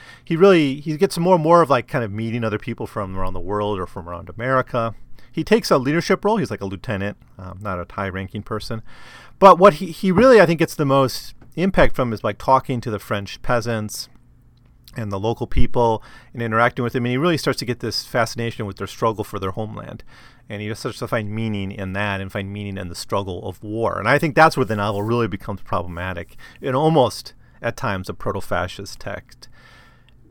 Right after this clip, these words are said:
Uh, Claude Wheeler eventually dies in the trenches,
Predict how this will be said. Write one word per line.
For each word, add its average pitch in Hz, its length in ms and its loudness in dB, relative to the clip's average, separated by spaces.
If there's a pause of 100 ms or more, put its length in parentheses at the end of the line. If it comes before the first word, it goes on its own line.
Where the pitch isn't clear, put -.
(400)
Uh, 104 240 -2
Claude 151 460 8
Wheeler 131 480 4
eventually 107 380 -2
dies 117 520 -2
in 107 140 -10
the 98 60 -6
trenches, 180 720 2